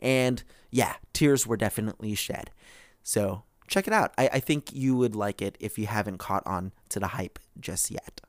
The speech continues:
Up next on my currently list, we have Infinity Pool. This is a movie starring Alexander Skarsgård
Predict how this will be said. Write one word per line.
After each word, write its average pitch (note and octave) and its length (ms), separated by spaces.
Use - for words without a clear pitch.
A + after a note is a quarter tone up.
Up - 140
next F3 220
on E3 80
my D#3 80
currently D#3 360
list, C3+ 280
we D3 120
have D3 280
Infinity D3 600
Pool. D3 380
This C#3+ 180
is B2+ 100
a C3 40
movie C#3 260
starring C3+ 300
Alexander C3 580
Skarsgård C#3 680